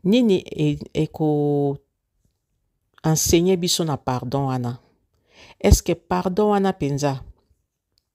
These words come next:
ezalaki sincère. Pardon ya Denis Lesi, ya Henriette, hein, Arlette plutôt, na ya Bibiche.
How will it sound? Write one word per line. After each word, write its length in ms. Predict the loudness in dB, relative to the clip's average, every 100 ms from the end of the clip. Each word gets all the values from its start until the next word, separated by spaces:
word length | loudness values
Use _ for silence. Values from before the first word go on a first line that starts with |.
| _ _ _ _ -10 -2
ezalaki 400 | 2 2 0 -2
sincère. 800 | -2 0 0 0 2 0 -2 -14 -20 _ _ _ _ _ _ _ _ _ _ _ _ _ -20 _ -20 _
Pardon 680 | 0 2 0 2 4 4 0 -8 _ _ _ _ _ -4
ya 200 | 0 0
Denis 380 | 2 0 2 0
Lesi, 680 | 2 2 2 0 0 -4 _ _ _ _ _ _ _ -2
ya 200 | -2 -2
Henriette, 840 | -2 -2 0 2 2 0 -4 -10 _ _ _ _ _ _ _ _ _ _ _ _ _ -6
hein, 260 | -2 -2 -6 -2
Arlette 540 | 0 2 2 2 -2
plutôt, 540 | -2 -8 0 0 0 _ _ _ _ _
na 320 | -4 0 2 2
ya 420 | 2 0 0 -2
Bibiche. 840 | -2 -4 2 2 4 2 0 -6